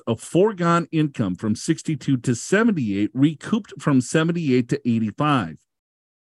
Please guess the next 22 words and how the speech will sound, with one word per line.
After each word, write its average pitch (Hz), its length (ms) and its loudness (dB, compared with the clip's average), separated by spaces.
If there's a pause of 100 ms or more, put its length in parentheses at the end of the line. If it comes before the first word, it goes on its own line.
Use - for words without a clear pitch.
(600)
In 156 160 2
podcast 240 760 2 (100)
after 190 400 2
podcast, 156 840 -4 (140)
<laughs> - 200 -6
yours 214 400 6
and 240 140 2
many 240 240 4
others, - 560 0 (480)
there 208 160 4
appears 294 640 2 (560)
to - 180 2
me 214 540 2 (160)
to 180 120 0
be 190 240 -2
two 262 480 2
unspoken 170 760 0
assumptions. 87 800 -6 (560)
One, 175 340 2 (680)
that 131 200 4
the 131 120 4
listener 135 560 2